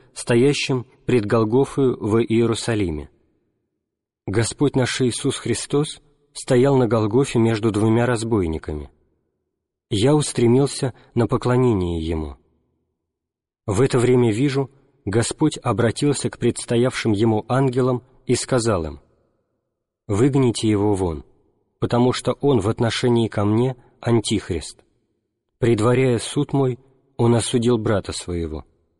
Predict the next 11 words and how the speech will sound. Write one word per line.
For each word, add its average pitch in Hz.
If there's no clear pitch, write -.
В -
то 135
время 139
как -
изгоняли 120
меня, 131
и 120
я 131
выходил 120
из 98
дверей, 101